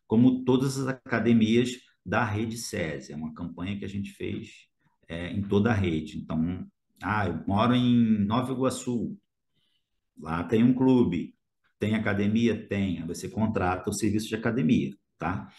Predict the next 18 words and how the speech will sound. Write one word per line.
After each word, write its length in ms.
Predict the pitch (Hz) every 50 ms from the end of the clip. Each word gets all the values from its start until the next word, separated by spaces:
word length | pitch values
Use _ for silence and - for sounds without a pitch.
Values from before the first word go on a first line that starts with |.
| - - - - _ -
Inclusive, 500 | 101 98 113 120 101 104 131 123 113 - -
algumas 500 | 107 110 107 104 101 127 151 165 - -
unidades, 480 | 113 107 101 92 92 95 104 104 98
por 140 | - 104 -
exemplo, 340 | 92 87 92 92 90 87 -
a, 500 | - - 87 85 85 82 - - 82 82
a 80 | 85 87
unidade 360 | 87 87 87 90 90 90 87
Vicente 360 | 90 90 - 90 90 85 -
Carvalho, 640 | - 82 80 80 82 90 110 127 135 117 92 85 - - - - - _ _
se 140 | - - 110
você 300 | 101 113 113 110 - -
contratar 840 | - 92 92 - - - 101 110 107 104 - 82 82 80 80 - - -
a 120 | - 120
academia, 840 | 127 - - 110 101 101 98 95 98 120 143 143 110 90 82 82 - _ _ _ _ _ - - _ _ _ _ - - _ _ _ -
você 320 | 95 98 98 - 101 98
garante 540 | 101 113 117 110 104 101 104 113 110 - -
também 640 | 117 107 101 95 92 101 110 120 131 127 - -